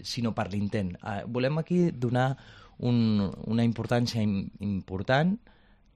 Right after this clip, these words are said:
al, a l'intent, a gent que té un context complicat i,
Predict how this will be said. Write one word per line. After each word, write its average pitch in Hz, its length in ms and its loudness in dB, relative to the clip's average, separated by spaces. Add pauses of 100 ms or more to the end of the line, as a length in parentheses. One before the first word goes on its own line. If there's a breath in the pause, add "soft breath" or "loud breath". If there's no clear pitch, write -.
(160)
al, 87 600 -4
a 85 140 -12
l'intent, 87 480 -6 (100)
a 92 280 -6
gent 107 340 2
que 95 160 -8
té - 80 -6
un 120 80 -2
context 117 340 -2
complicat 101 800 -2
i, 92 240 -6